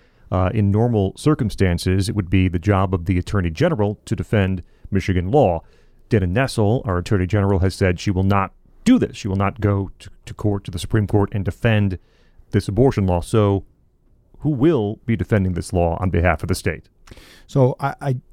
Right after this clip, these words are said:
Speaker 2: I can't answer that question, uh, with exact precision, but I would say it is typical for the legislature to intervene in cases like this.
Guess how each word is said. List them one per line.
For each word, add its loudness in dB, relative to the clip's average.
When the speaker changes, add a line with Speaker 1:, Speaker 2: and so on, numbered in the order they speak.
Speaker 2:
I 0
can't 2
answer 0
that -2
question, 0
uh, 0
with -2
exact 0
precision, 0
but 0
I 2
would 2
say 0
it 2
is 0
typical 0
for -4
the 0
legislature 2
to -4
intervene 2
in -2
cases -6
like -6
this. -10